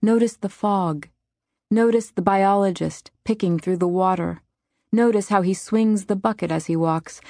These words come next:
how he whistles out of the corner of his mouth, out of key.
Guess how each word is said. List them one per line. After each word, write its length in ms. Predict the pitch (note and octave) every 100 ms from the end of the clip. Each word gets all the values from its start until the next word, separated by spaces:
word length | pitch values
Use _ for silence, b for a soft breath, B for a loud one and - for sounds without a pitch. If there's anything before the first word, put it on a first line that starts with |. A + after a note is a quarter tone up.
| B B
how 120 | G#3
he 160 | G3+ G#3
whistles 460 | G#3+ A3+ G#3+ G3
out 160 | G3 G3
of 120 | F#3
the 100 | F#3+
corner 380 | - G#3+ G#3 F#3+
of 100 | F3+
his 160 | F#3
mouth, 500 | G3 G3 F3+ D3+ - _ -
out 180 | G3 F#3+
of 180 | E3+
key. 440 | - - F#3+ E3